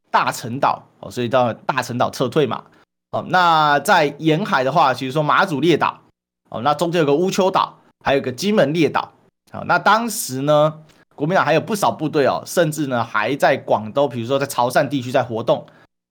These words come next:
哦，所以后来呢，又逐步的往后撤，就撤到了金门岛，然后最后爆发了一场古宁头战役。古宁头战役打的是非常非常的血烈啊。后面呢，古宁头战役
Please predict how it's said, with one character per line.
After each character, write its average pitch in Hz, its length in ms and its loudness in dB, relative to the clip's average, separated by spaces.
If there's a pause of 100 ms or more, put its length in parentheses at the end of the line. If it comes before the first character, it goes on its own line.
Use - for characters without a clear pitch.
哦， 107 120 -8
所 156 140 -2
以 - 20 2
后 190 200 4
来 123 160 2
呢， 127 120 0
又 160 80 2
逐 156 220 -4
步 180 200 0
的 147 120 4
往 113 180 2
后 156 180 2
撤， 147 200 0
就 147 120 -4
撤 165 220 -4
到 147 140 2
了 120 60 -2
金 135 180 -4
门 123 140 -2
岛， - 300 -2
然 127 140 -2
后 123 100 -6
最 175 200 2
后 151 160 4
爆 - 280 4
发 147 160 2
了 139 80 2
一 156 60 -4
场 131 200 -6
古 123 160 -8
宁 120 120 -4
头 127 160 -2
战 131 220 0
役。 123 100 -10 (420)
古 143 120 -2
宁 156 80 0
头 156 40 -2
战 160 120 4
役 - 20 -4
打 117 160 -2
的 120 80 -2
是 127 100 -8
非 214 520 2
常 127 240 -2
非 147 240 -2
常 139 120 -6
的 113 60 -10
血 104 240 -10
烈 110 140 -8
啊。 - 120 -12 (460)
后 269 160 6
面 262 180 4
呢， 185 240 4 (440)
古 143 120 -2
宁 156 120 2
头 180 80 2
战 180 200 0
役 143 380 -2